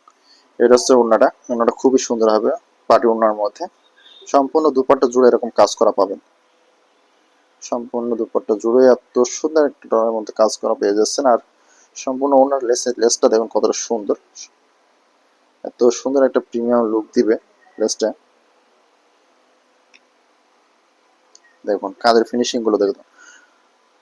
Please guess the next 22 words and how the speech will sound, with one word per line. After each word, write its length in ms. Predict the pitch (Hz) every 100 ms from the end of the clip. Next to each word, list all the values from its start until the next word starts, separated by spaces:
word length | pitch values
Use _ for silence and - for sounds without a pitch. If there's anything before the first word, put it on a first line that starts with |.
| _ _ -
মাইক্রো 240 | 123 - 131
সিকোয়েন্সে 260 | 135 131 127
কাজ 80 | 117 -
করা 120 | 120
আছে, 80 | 123 120
প্লাস 140 | 110 -
জরি 160 | 113 117
কাজ 160 | 117 - 123
করা 120 | 113 110
আছে, 100 | 120 113
এমব্রয়ডারি 320 | 107 110 110 110
করা 120 | 107
আছে। 120 | - 113
যারা 120 | 117 117
একটু 120 | - -
কোয়ালিটি 240 | 143 151 -
ফুলের 220 | 160 151
মধ্যে 160 | 143 139 -
ড্রেস 160 | 123 -
চাচ্ছেন, 220 | 123 139 135
তারা 100 |
এই 40 | 120